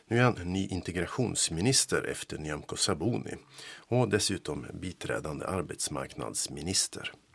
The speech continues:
Erik Ullenhag är trettioåtta år och normalbyggd. Han är ungefär lika lång som folkpartiledaren Jan Björklund, men något kortare än Fredrik Reinfeldt och Anders Borg. Han har blå ögon och mörkbrunt hår.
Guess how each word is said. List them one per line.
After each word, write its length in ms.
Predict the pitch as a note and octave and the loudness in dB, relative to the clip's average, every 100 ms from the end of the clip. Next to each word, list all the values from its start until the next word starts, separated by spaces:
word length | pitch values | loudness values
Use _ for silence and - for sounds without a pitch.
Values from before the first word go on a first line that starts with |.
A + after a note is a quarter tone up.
| _ - - - - - - | _ -16 -14 -16 -18 -12 -2
Erik 260 | F2+ - | 0 4
Ullenhag 440 | G2 F#2+ B2 - G2+ | 4 8 6 6 2
är 100 | F2+ | -4
trettioåtta 760 | - - G2+ - G#2+ - F#2 | -4 -2 0 2 2 2 0
år 360 | D#2+ D#2+ - - | 2 0 -2 -4
och 260 | - - | -6 -2
normalbyggd. 960 | A2 F2 D#2 F2 - - - - - - - - - - - | -2 0 0 -2 -2 -6 -8 -8 -8 -12 -14 -18 -14 -14 -10
Han 160 | - D#2+ | -6 -2
är 40 | |
ungefär 360 | D#2 E2 E2 C#2+ | 0 0 0 0
lika 360 | D#2 F#2+ - E2 | 0 -2 0 0
lång 360 | F2 A#2+ A2 | 2 2 2
som 220 | F2+ D#2+ D2+ | 0 -2 -2
folkpartiledaren 840 | G#2 - - F2 D2 D2 D2+ D2 | -2 -2 -4 -4 -2 -2 -2 -2
Jan 260 | C#2+ D#2 | -2 -2
Björklund, 600 | D2 G2+ F2+ - B2 C3+ B2 - - - | 2 2 2 4 6 6 2 -10 -16 -10
men 360 | - E2+ G#2+ - | 0 2 4 2
något 300 | G2+ F#2 E2+ | 0 0 0
kortare 440 | - A2 - E2 E2 | 2 2 4 2 2
än 140 | D#2+ | 0
Fredrik 420 | - F2 E2+ - | 0 0 2 2
Reinfeldt 600 | G#2 F#2 - - - - | 4 4 2 -4 -6 -8
och 140 | - C#2+ | -8 -6
Anders 360 | - - - D2+ | -4 -2 -2 -2
Borg. 440 | F#2 G2+ - - - - - - - - - | -2 -2 -2 -8 -12 -20 -20 -16 -14 -14 -8
Han 160 | D#2+ | -4
har 120 | D2+ | -2
blå 340 | - D#2+ D#2+ - | -2 -2 0 2
ögon 500 | F#2+ D#2+ D2+ B2 C3+ | 2 2 4 4 4
och 240 | A2+ A2 | 0 0
mörkbrunt 840 | G2 G#2 - - - - - G2 | 2 2 0 -8 -8 -6 -6 -8
hår. 540 | - - G2+ - - | -14 -8 -6 -6 -8